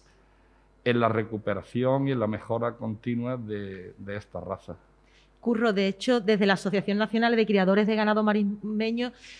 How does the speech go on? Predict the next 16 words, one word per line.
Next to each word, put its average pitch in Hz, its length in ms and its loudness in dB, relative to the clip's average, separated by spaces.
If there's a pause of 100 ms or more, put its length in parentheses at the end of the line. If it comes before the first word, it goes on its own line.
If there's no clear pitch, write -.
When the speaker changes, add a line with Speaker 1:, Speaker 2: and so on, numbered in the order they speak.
(120)
Speaker 2:
sois, 254 800 4
eh, 196 180 -2
los 190 140 4
que 202 80 2
estáis 202 200 6
manteniendo 220 480 6
la 220 80 6
tradición 220 380 4
de 233 60 6
la 247 80 4
saca 294 260 2
de 208 80 4
las 175 140 4
yeguas, 233 360 4
es 180 100 2
decir, 247 280 0